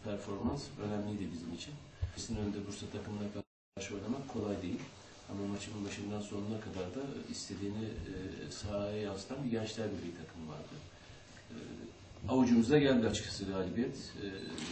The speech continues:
ama futbolda bazen olmuyor, kaçıyor, problem değil. E, özellikle penaltıdan sonraki yine oyun içerisinde kalışımız, e, oyunu bırakmayışımız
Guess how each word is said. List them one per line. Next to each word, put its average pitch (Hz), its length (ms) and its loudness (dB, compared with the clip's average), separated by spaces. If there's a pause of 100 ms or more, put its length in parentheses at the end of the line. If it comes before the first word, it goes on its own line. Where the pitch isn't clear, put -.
(140)
ama 107 240 0
futbolda 104 560 -2 (1500)
bazen 101 400 0 (180)
olmuyor, 90 420 0
kaçıyor, 90 400 -2 (140)
problem 90 400 -2
değil. 107 160 -4 (520)
E, 92 60 -8 (260)
özellikle 104 460 -2
penaltıdan 107 580 0
sonraki 101 440 -4
yine 104 240 0
oyun 101 300 0
içerisinde 101 500 -2
kalışımız, 92 720 -4
e, 95 360 -2
oyunu 101 340 2
bırakmayışımız 98 720 -2